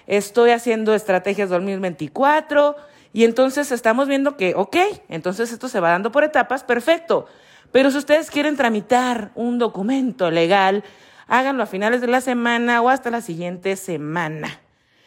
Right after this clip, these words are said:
¿Qué tenemos también? Que Venus, el regente del eclipse del catorce de octubre en Libra como nodo sur,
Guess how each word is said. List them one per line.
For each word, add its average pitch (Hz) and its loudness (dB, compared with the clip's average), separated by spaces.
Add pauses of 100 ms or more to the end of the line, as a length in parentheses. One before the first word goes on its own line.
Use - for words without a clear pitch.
(260)
¿Qué 294 -2
tenemos 381 0
también? 254 2 (380)
Que 247 4
Venus, 294 0 (440)
el 285 2
regente 320 0
del 269 4
eclipse 294 -2
del 262 0
catorce 285 -2
de 247 -2
octubre 277 0
en 214 -6
Libra 269 -2
como 196 -2
nodo 262 0
sur, 240 -2